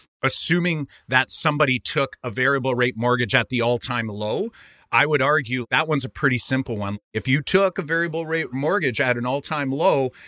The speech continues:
and we're now sitting up at five percent, the question then becomes is, like, how's your stomach? Are you able to sleep at night? Does it scare you? Even though the data is suggesting to us, probability suggests that we are going to hold tight for a little while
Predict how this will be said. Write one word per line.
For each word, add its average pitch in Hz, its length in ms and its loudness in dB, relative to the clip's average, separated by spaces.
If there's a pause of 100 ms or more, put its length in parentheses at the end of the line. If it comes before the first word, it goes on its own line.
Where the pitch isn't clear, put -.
(120)
and 123 200 -4
we're 151 120 0
now 156 200 -2
sitting 151 440 -2
up 139 200 -2
at 135 160 -2
five 131 340 0
percent, 143 500 -4 (140)
the 113 120 -6
question 175 480 -2
then 135 180 0
becomes 127 440 -2
is, 123 140 -4
like, 120 280 -2
how's 143 280 -2
your 131 80 -2
stomach? 117 560 -2
Are 113 60 -2
you 120 140 0
able 131 180 -2
to 131 140 0
sleep 143 400 -4
at 123 140 0
night? 113 220 -2
Does 123 180 -2
it 131 120 -4
scare - 420 0
you? 131 200 0
Even 180 320 0
though 180 120 2
the 170 120 -2
data 151 320 0
is 143 100 0
suggesting 135 800 -2
to 95 180 -2
us, 92 280 -2 (400)
probability 151 680 -2
suggests 107 600 -4 (340)
that 127 180 2
we 151 120 0
are 160 100 0
going 135 300 0
to 113 180 -2 (200)
hold 135 340 -2
tight 123 320 0
for 175 140 -4
a 175 60 -4
little 180 220 0
while 175 360 -2